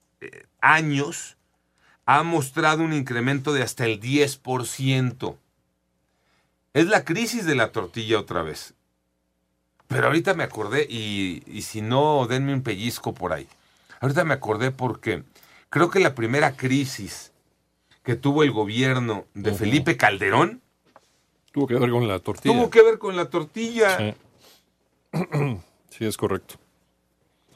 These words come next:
Speaker 1: Estamos hablando de hace seis, y luego fueron los seis de Peña, y los cuatro que van, doce y cuatro, dieciséis años. Dieciséis años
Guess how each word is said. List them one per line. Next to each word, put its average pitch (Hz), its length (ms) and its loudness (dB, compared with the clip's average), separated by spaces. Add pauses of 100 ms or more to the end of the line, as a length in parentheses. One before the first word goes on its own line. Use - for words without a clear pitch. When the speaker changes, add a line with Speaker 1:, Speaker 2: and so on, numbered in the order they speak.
(120)
Speaker 1:
Estamos 208 460 2
hablando 180 380 2
de 175 100 2
hace 175 260 0
seis, 180 760 -2
y 135 120 -2
luego 156 300 0
fueron 135 280 -2
los 123 160 -2
seis 156 340 0
de 123 120 -2
Peña, 160 560 -2
y 117 100 -6
los 113 200 -6
cuatro 147 400 -2
que 120 140 -4
van, 143 380 -2 (420)
doce 151 520 0
y 127 100 -2
cuatro, 147 460 0 (320)
dieciséis 156 1000 4
años. 180 680 0 (1800)
Dieciséis 165 1000 2
años 160 520 0